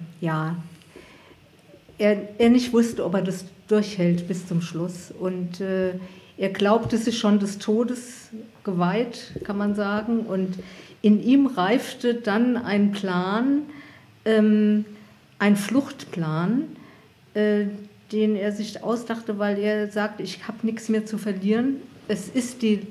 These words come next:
einzige und letzte Chance, dass ich, äh, hier rauskomme.“ Und er, ähm,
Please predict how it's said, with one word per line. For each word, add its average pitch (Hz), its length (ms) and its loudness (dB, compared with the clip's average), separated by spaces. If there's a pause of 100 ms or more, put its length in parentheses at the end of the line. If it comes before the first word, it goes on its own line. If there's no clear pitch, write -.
(140)
einzige 240 600 4
und 196 140 2
letzte 202 340 -2
Chance, 220 540 0
dass 208 260 -4
ich, - 240 -8
äh, 185 280 0 (480)
hier 202 240 -2
rauskomme.“ 185 800 -2 (560)
Und 220 380 2
er, 208 400 0 (380)
ähm, 196 600 0